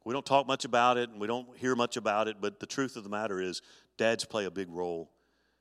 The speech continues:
And I would imagine we don't have much more i-, information about Joseph. There's traditions that talk about his life. You don't see him towards the end of, uh, the thirty-three years that,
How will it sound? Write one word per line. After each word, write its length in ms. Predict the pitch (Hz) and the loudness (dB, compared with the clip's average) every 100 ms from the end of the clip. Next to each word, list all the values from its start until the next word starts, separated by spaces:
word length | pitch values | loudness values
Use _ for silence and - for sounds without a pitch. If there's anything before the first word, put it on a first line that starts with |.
| _ _ _ _ _ - | _ _ _ _ _ -6
And 80 | 107 | 4
I 80 | 117 | 4
would 120 | 123 | 6
imagine 360 | 113 120 110 113 | 4 2 2 2
we 100 | 143 | 2
don't 140 | 143 | 4
have 160 | 135 127 | 4 4
much 260 | 135 - | 4 2
more 160 | 143 139 160 - | 2 0 -2 -10
i-, 40 | |
information 640 | 143 151 131 131 131 - | -8 -6 -2 0 2 0
about 200 | 123 127 | 0 -2
Joseph. 360 | 123 123 127 117 | 2 2 2 0
There's 180 | 120 123 | -2 -2
traditions 480 | 127 117 127 123 117 | -2 0 0 0 -6
that 140 | 123 | -2
talk 220 | 113 117 | -2 0
about 320 | 120 117 117 - - _ | 2 2 2 -2 -20 _
his 180 | 127 101 | -2 0
life. 560 | 107 107 117 113 - - _ _ _ | 4 4 4 2 -8 -18 _ _ _
You 80 | 113 | -4
don't 160 | 120 110 | -2 0
see 240 | - 123 | 0 0
him 340 | 110 120 117 107 _ _ | 0 0 0 -4 _ _
towards 260 | - 120 101 | -2 0 0
the 100 | 110 | -2
end 160 | 117 113 | -2 0
of, 240 | 107 - _ _ _ - | -2 -4 _ _ _ -4
uh, 260 | 98 95 98 | -2 0 -2
the 100 | 104 | -6
thirty-three 760 | - 117 117 110 - - - 117 | 0 0 0 -4 -8 -14 -6 -4
years 380 | 113 117 113 - | 0 0 0 -2
that, 160 | 107 | -8